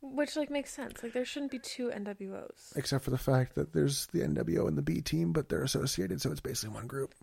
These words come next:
Speaker 1: Oh my God.
Speaker 2: Yeah,
Speaker 1: I
Speaker 2: 'cause
Speaker 1: don't
Speaker 2: it is
Speaker 1: care.
Speaker 2: N W O Elite.
Speaker 1: Ugh,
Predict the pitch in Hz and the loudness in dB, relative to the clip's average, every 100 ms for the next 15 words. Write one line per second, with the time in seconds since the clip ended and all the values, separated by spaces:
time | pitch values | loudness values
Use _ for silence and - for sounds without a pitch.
0 | - 220 226 - - - - - 131 233 | -12 -10 -10 -12 -18 -20 -14 2 4 6
1 | 226 208 - 151 131 202 180 175 175 165 | 6 6 8 8 8 12 12 12 10 12
2 | 160 151 156 135 131 131 135 - - - | 12 12 12 8 8 6 0 -2 -2 -4
3 | - _ _ _ _ _ - _ _ _ | -20 _ _ _ _ _ -20 _ _ _
4 | _ _ _ - 254 | _ _ _ -2 0